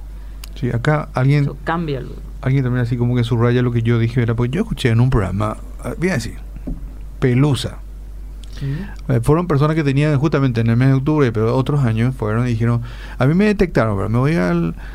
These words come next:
Speaker 1: al hospital del cáncer y no anda su radioterapia, no anda su equipo, no tiene medicamento. Yo no sé para qué quiere que nos hagamos los estudios y al final no, no,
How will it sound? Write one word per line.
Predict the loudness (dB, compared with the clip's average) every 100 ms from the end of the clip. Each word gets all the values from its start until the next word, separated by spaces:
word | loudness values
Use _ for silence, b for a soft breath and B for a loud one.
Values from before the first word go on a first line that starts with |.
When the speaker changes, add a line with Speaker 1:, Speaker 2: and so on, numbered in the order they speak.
| B
Speaker 1:
al | 0 2
hospital | 2 2 2
del | 2
cáncer | 2 4 4
y | 4
no | 4
anda | 4 4
su | 4
radioterapia, | 4 2 2 0 0 -2
no | 0
anda | 2 2
su | 2
equipo, | 0 -2 0 2
no | 2
tiene | 0 0 0
medicamento. | 0 0 2 2 2 0
Yo | 0
no | 2
sé | 0
para | 0
qué | -2 0
quiere | 0 2
que | 2
nos | 2
hagamos | 2 2 2
los | 2
estudios | 2 2 2 4
y | 4
al | 4
final | 4 4 4
no, | 2 2
no, | 2 0